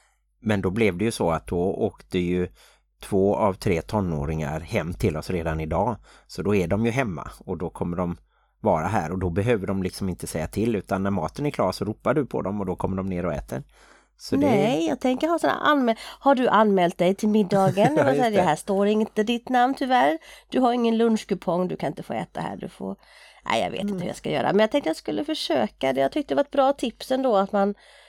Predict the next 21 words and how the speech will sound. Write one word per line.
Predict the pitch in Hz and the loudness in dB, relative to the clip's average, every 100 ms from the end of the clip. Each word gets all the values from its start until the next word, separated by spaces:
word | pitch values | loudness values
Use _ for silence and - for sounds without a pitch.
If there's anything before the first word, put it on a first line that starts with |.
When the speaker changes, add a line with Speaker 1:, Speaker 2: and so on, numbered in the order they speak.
| _ _ _ | _ _ _
Speaker 2:
kan | 220 202 | -2 4
vara | 202 | 4
lite | 220 - 165 | 4 0 -2
konsekvent. | 175 175 180 185 160 - | -2 -4 -6 -2 -2 -2
För | 233 | 0
sen | 247 | 2
är | 277 202 | 4 2
det | 220 | 2
ju | 240 | 0
så | 233 180 | 2 0
att | - | 2
det | |
är | 208 | 2
ju | 170 214 | 4 2
jag | 190 160 214 220 | 4 6 4 2
som | - 208 | 0 0
vill | 180 196 233 | 0 -2 0
att | - 214 | 0 -2
vi | 220 | -2
ska | 196 | 0
samlas. | 196 190 175 156 175 | 2 2 2 0 -2